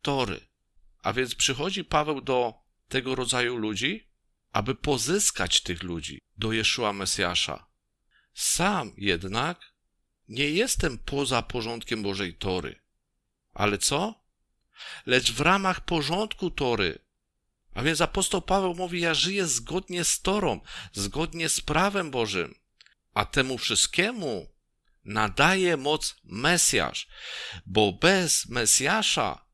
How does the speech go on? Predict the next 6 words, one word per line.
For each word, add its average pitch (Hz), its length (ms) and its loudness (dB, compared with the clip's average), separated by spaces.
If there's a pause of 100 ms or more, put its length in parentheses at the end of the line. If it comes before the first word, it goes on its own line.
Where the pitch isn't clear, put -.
(380)
nie 123 120 2
potrafimy 185 760 -2
zrozumieć 135 920 0 (220)
przesłania 131 680 2
Tory. 131 640 -2 (580)
Dlatego 139 640 0